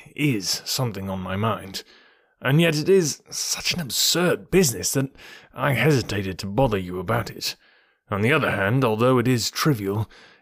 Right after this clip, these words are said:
it is undoubtedly queer, and I know that you have a taste for all that is out of the common.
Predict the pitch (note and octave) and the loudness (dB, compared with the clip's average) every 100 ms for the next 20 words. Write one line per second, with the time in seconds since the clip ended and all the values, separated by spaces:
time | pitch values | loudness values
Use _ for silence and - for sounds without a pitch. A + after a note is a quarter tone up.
0 | _ A#2+ D3 D3 - - - _ _ - | _ -10 -8 -4 -4 -6 -10 _ _ -8
1 | - E3+ D#3+ F#3 E3+ C3+ - - F3 F3+ | 0 0 0 -2 -2 -2 -2 -4 0 2
2 | - F#2+ - - _ D3 D3 D3 D#3+ D3+ | 0 -6 -12 -20 _ 2 4 6 6 6
3 | A2+ C#3 C3+ A#2 A2+ - C3 - A#2+ B2+ | 4 4 4 4 0 -2 -2 -2 -2 2
4 | C3 A2+ G#2 G2 - - C#3 A2 F2+ - | 2 2 0 -2 -4 -4 -4 -4 -8 -2
5 | C#3+ A2 D#2 - | 0 0 -2 -16